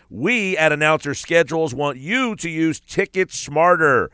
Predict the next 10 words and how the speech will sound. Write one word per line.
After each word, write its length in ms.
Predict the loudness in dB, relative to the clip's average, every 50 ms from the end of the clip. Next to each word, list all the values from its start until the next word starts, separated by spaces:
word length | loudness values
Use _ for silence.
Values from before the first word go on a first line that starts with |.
| _ _ _
for 140 | _ -6 -4
your 140 | -4 -4 -4
ticket 320 | -4 -6 -8 -8 -8 -10 -12
selections 720 | -10 -8 -4 -2 -2 -2 -2 -6 -10 -10 -10 -10 -12 -12 -8
and 320 | -6 -4 -4 -4 -4 -6 -8
prices. 480 | -6 -2 -2 -2 -2 -4 -10 -12 -12
Download 460 | _ -4 -2 -2 0 2 2 0 0
the 60 | -2 -6
Ticket 320 | -10 -10 -10 -10 -10 -14
Smarter 640 | -14 -12 -4 0 2 2 4 4 4 2 0 0